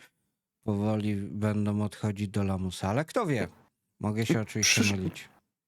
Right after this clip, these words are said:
Speaker 2: przyszła generacja, myślę, jeszcze nie. Przyszła generacja, mi się wydaje, jeszcze będzie kolejne dokręcenie śruby, żeby zredukować te wersje fizyczne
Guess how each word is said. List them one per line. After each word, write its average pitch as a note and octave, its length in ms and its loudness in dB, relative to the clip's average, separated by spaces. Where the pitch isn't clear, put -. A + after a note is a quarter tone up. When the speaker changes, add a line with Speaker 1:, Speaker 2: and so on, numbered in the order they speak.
Speaker 2:
przyszła - 340 6
generacja, F#3+ 500 10
myślę, D#3 240 8
jeszcze B2+ 280 8
nie. A2 160 8
Przyszła - 360 6
generacja, E3 400 8
mi D3 80 6
się C#3+ 100 2
wydaje, D3 240 12
jeszcze C#3 200 8
będzie C3 260 12
kolejne D3 420 12
dokręcenie C3 600 12
śruby, C#3+ 560 12
żeby B2+ 460 10
zredukować B2+ 640 10
te B2+ 80 8
wersje A#2+ 320 10
fizyczne A#2+ 460 8